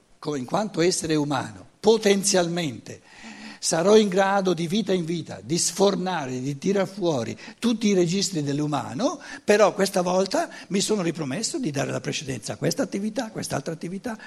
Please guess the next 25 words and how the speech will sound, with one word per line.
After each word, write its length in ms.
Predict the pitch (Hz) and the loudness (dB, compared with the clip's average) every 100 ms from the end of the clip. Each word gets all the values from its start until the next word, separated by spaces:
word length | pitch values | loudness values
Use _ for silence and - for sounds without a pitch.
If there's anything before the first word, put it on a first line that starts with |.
| - | -8
questo 280 | 151 - 123 | -6 -6 -6
modo 220 | 143 185 | -4 -4
di 100 | 226 | -6
fare, 320 | - 214 190 | -8 -8 -6
eccetera. 500 | 151 - 139 - 104 _ _ _ _ _ _ _ _ _ _ _ _ _ _ _ _ _ _ - | -8 -8 -10 -12 -20 _ _ _ _ _ _ _ _ _ _ _ _ _ _ _ _ _ _ 4
Quindi 340 | 233 196 156 | 4 6 2
c'è, 520 | - 170 196 320 330 - - | 4 4 4 2 0 -10 -12
no, 180 | 156 160 | -12 -8
ci 160 | - 165 | -6 -4
si 160 | 180 | -2
può 160 | 175 175 | 2 2
incarnare 440 | 156 175 147 233 | 2 -2 -2 -2
soltanto 460 | - 139 170 226 160 | -2 -4 -4 -2 -2
dando 380 | 139 226 196 175 | 0 2 2 2
precedenza 640 | 165 180 190 269 269 139 | 0 0 0 0 -2 -4
a 20 | |
qualcosa, 420 | 127 117 110 98 | -4 -6 -8 -6
lo 80 | 104 | -6
dicevo 380 | 110 - 139 151 | -6 -6 -8 -8
già 100 | 165 | -6
prima, 380 | 160 175 101 - - - _ | -6 -6 -8 -16 -20 -20 _
parlando 380 | - 123 135 127 | -10 -8 -6 -6
delle 160 | 123 113 | -6 -8
alternanze. 760 | 110 110 107 98 107 - 107 _ _ _ - - - - - - | -10 -12 -12 -14 -16 -16 -18 _ _ _ -20 -20 -20 -20 -20 -4
Allora, 460 | 170 190 160 110 | 4 6 6 2